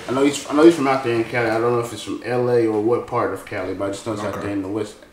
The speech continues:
Speaker 1: Cali in the West. You know what I mean? And I know he was one, he was one of those up and coming. You know what I mean? Not really up and coming, but already was there.
Speaker 2: No, yeah,
Speaker 1: but
Speaker 2: he
Speaker 1: just
Speaker 2: hasn't,
Speaker 1: wasn't, just
Speaker 2: he, yeah,
Speaker 1: wasn't,
Speaker 2: he was
Speaker 1: I
Speaker 2: already
Speaker 1: guess, quote unquote mainstream,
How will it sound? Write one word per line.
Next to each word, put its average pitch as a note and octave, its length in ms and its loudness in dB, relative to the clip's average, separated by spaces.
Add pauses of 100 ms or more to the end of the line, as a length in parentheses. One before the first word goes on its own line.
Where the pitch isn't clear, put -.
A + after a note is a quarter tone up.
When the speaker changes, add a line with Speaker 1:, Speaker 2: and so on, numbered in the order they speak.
Speaker 1:
Cali G#2+ 300 -2
in G2+ 140 -4
the G2 60 -6
West. G#2 280 -6
You F#2 60 -10
know F#2+ 80 -8
what G#2 80 -2
I - 20 2
mean? A#2 240 -2 (1800)
And G2+ 120 -8
I A2 60 -2
know A#2+ 120 0
he B2 140 0
was A2+ 180 -4 (240)
one, A#2+ 160 2
he B2 80 2
was C3+ 120 -2
one B2 160 -2
of A2+ 60 0
those G#2+ 320 -2 (420)
up - 140 4
and - 140 -2
coming. - 340 2 (440)
You A2+ 100 -2
know G#2+ 100 -4
what A2+ 120 0
I A2+ 40 2
mean? A2 180 0 (840)
Not F#3 160 6
really F3 160 8
up D#3+ 100 4
and A#2 100 -4
coming, E3+ 200 2
but - 60 4
already C#3 260 4
was A#2 300 -2
there. C3 100 4
Speaker 2:
No, D#3+ 100 8
yeah, D#3+ 180 6
Speaker 1:
but C3 80 4
Speaker 2:
he D#3 80 4
Speaker 1:
just E3 80 4
Speaker 2:
hasn't, C3 280 6
Speaker 1:
wasn't, G#2+ 160 -6
just A2+ 180 -4
Speaker 2:
he, C3 60 -4
yeah, C#3 60 0
Speaker 1:
wasn't, B2+ 280 2
Speaker 2:
he C3 80 0
was B2 80 -4
Speaker 1:
I B2 40 2
Speaker 2:
already C3 240 2
Speaker 1:
guess, - 340 -4
quote - 220 2
unquote B2 340 2
mainstream, C#3 1400 4